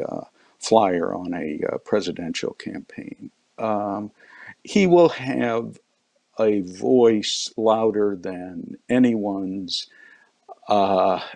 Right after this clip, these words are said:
and it will make, if there is a President Biden, it will make his life awful. Uh, I'm to the opinion, and I would be someone who would uh, want to foster, uh,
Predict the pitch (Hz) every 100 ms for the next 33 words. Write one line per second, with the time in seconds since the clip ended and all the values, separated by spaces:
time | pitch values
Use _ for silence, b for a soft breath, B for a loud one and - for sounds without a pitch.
0 | _ _ _ _ 117 110 104 - 131 123
1 | 110 107 107 107 101 - - _ 120 107
2 | - 104 107 123 120 107 104 101 113 -
3 | - 113 101 104 98 - 104 98 87 98
4 | 92 113 - 104 92 95 92 92 101 90
5 | - - 82 78 - - - b b b
6 | b _ - 98 87 - - - - _
7 | _ _ _ _ - 92 80 - - -
8 | - _ - 117 143 123 - - 123 110
9 | 107 101 131 110 104 104 107 95 95 98
10 | 92 113 - 127 123 131 120 - 110 101
11 | 104 101 - _ - - - - - 110
12 | 104 95 - 113 101 - - 107 98 -
13 | - _ _ - 90 92 -